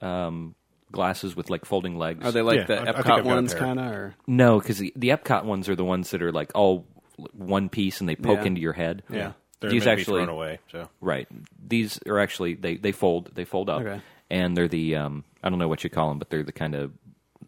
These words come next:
Speaker 2: Like that polarized
Speaker 1: Yeah, like
Speaker 2: filter?
Speaker 1: polarized filter.
Speaker 2: Okay.
Speaker 1: Um,
Speaker 3: Yeah, they're basically, like, convenience store quality sunglasses. I mean,
Speaker 1: Well,
Speaker 3: yeah,
Speaker 1: they're
Speaker 3: they're,
Speaker 1: cheaper
Speaker 3: they're
Speaker 1: than
Speaker 3: cheap,
Speaker 1: that,
Speaker 3: yeah,
Speaker 1: but
Speaker 2: Yeah, and
Speaker 3: yeah.
Speaker 2: you, well, you have to buy 'em when you see the movie, right?
Speaker 1: They
Speaker 2: Like
Speaker 1: don't,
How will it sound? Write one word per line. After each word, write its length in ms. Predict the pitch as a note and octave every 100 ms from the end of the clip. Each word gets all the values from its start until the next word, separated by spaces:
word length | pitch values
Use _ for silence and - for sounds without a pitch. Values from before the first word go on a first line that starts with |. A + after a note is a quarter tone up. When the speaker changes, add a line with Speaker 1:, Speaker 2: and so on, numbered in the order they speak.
| _ -
Speaker 2:
Like 140 | A#2
that 140 | G#2+ -
polarized 460 | A#2+ A2 G#2 G#2
Speaker 1:
Yeah, 120 | F#2+ C#2+
like 180 | E2+
Speaker 2:
filter? 80 | A2+
Speaker 1:
polarized 420 | G#2 F2+ D#2 D2+
filter. 340 | - D2 C#2+ - -
Speaker 2:
Okay. 180 | A2+ A2 - -
Speaker 1:
Um, 380 | C3+ C3+ C3 -
Speaker 3:
Yeah, 100 | C3+
they're 100 | C3+
basically, 320 | D#3 D3 B2+
like, 240 | G#2 G2 -
convenience 400 | G2+ F#2+ F#2+ -
store 180 | F#2+ F2
quality 380 | G2 G2 F#2 F2
sunglasses. 680 | F#2 F2+ D#2+ E2+ E2+ - - -
I 60 |
mean, 320 | G2 F2+ F2 -
Speaker 1:
Well, 240 | B1+ -
Speaker 3:
yeah, 40 | F3
Speaker 1:
they're 120 | D#3+
Speaker 3:
they're, 80 | G#2
Speaker 1:
cheaper 180 | E3+ -
Speaker 3:
they're 80 |
Speaker 1:
than 100 | A#2
Speaker 3:
cheap, 80 | -
Speaker 1:
that, 120 | - A2+
Speaker 3:
yeah, 100 | -
Speaker 1:
but 80 | A2+
Speaker 2:
Yeah, 140 | D3
and 160 | A#2 C#3
Speaker 3:
yeah. 40 | D3
Speaker 2:
you, 120 | C3+
well, 160 | C3 C3
you 100 | C3+
have 100 | D#3
to 80 | A#2+
buy 260 | G#2+ A#2+ A#2
'em 140 | G#2
when 140 | G#2 G#2
you 300 | G#2+ G#2 - _ _ _ _
see 180 | - C3
the 60 | G#2+
movie, 280 | G#2 A#2+ G2
right? 260 | G2 G#2 - -
Speaker 1:
They 120 | C3+
Speaker 2:
Like 80 | C3+
Speaker 1:
don't, 260 | D#3+ F#3